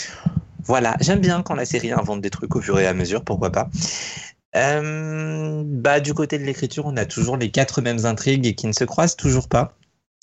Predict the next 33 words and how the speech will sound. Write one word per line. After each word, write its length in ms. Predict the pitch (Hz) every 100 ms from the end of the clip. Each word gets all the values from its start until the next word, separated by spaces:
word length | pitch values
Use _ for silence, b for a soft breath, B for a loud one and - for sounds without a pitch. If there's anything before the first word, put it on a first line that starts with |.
| -
Et, 280 | - 131 135
euh, 840 | 131 107 98 98 98 98 104 101 98
j'ai 140 | 104
eu 40 |
droit 200 | 101 117
dans 160 | 113 104
le 160 | 101 95
deuxième 340 | 98 101 113
épisode, 380 | 104 110 135 -
qui 120 | -
était 160 | 110 104
le 80 |
huitième 500 | 104 107 110 - 123
de 80 | 113
la 100 | 98
saison 260 | - 95 95
quatre, 280 | 156 - - B B B B
à 140 | 190 190
une 240 | 156 120
parodie 520 | 113 165 143 143 160
ratée 260 | 165 131 165
d'une 140 | 175 127
série 320 | - 120 165 -
israélienne 600 | - 110 107 104 117 139
à 80 | 110
succès. 400 | - 104 - 120
Du 120 | 110
coup, 140 | 117
j'ai 80 | 117
eu 40 | 101
l'impression 360 | 95 - 101
que 60 | -
c'était 340 | - - -